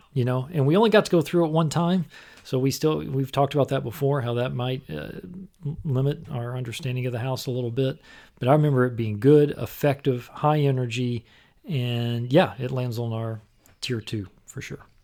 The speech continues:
Well, let me just stay there then, because we also have Friday the thirteenth Camp Blood at tier two. And here's what I wanna say about this.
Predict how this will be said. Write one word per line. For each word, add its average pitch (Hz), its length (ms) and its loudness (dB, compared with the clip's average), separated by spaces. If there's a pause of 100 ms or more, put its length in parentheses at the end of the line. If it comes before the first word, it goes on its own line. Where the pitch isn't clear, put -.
(920)
Well, 214 160 8
let 262 80 8
me 294 80 8
just 262 160 6
stay 233 180 8
there 123 160 10
then, 120 220 4
because 135 680 4 (200)
we 156 180 2
also 170 300 2
have 135 180 0
Friday 139 280 2
the 120 60 -2
thirteenth 127 520 -4
Camp 123 220 -6
Blood 113 260 -6 (420)
at 131 160 -6
tier 120 220 -4
two. 120 340 -2
And 117 80 -6
here's 202 220 -2
what 226 100 6
I 175 40 8
wanna 156 140 2
say 143 200 0
about 113 240 -4
this. - 340 -12